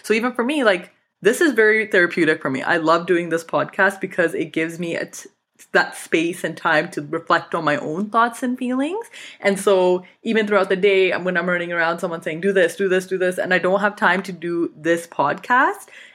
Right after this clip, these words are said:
and I've overextended myself, it pisses me off. But now I've learned. I can say, "No, thank you. That's not gonna work for me on that day because I'm <laughs> doing my podcast." But again, setting boundaries with your time so you're not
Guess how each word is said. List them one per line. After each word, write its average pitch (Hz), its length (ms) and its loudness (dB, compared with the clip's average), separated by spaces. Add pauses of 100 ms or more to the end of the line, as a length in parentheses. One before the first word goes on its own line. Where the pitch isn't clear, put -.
and 202 380 0
I've 190 320 2 (400)
overextended 202 640 2
myself, 269 580 0
it 202 160 0
pisses 202 300 -4
me 170 180 -4
off. - 360 -4
But 180 100 -4
now 208 540 0 (180)
I've 156 220 -6
learned. - 400 -4 (240)
I 185 100 0
can 190 160 -2
say, 170 160 -2
"No, 320 160 2
thank 302 300 -2
you. 277 280 -2 (140)
That's 233 180 -2
not 262 140 0
gonna 254 160 -2
work 233 220 0
for 220 80 -4
me 220 120 -6
on 196 140 -2
that 185 200 0
day 185 160 2
because 185 200 -4
I'm 180 80 -2
<laughs> 214 80 2
doing 262 160 4
my 302 120 4
podcast." 254 640 2
But - 120 0
again, 254 380 0 (240)
setting 247 420 2
boundaries 220 580 2
with 226 140 -2
your 208 120 2
time 208 440 -2
so 254 160 -4
you're 202 220 2
not 185 420 0